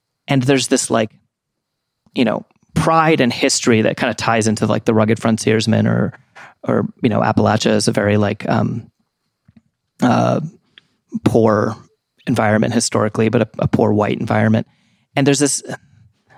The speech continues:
there's this discomfort where I'm like, "Okay, I really wanna start getting in touch with the land." And also, for example, when I hear you all talk about, like,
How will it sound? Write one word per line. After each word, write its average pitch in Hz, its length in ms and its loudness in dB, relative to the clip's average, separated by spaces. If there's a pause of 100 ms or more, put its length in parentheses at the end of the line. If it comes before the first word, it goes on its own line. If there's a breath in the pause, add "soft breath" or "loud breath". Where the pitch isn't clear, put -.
there's 139 140 0
this 139 140 0
discomfort - 800 -2
where 127 140 2
I'm 123 120 2
like, 120 180 2
"Okay, 131 340 0
I 123 100 0
really 143 320 2
wanna 139 220 2
start 131 260 -2
getting 117 260 2
in 110 100 0
touch - 360 -4 (320)
with 120 140 -6
the 120 100 0
land." 110 320 2
And 120 140 2
also, 127 200 0
for 139 120 0
example, 131 480 0 (480 loud breath)
when 131 200 2
I 120 100 2
hear 123 500 2
you 120 220 4
all 110 100 2
talk - 280 -2
about, 113 260 -2
like, 113 200 -2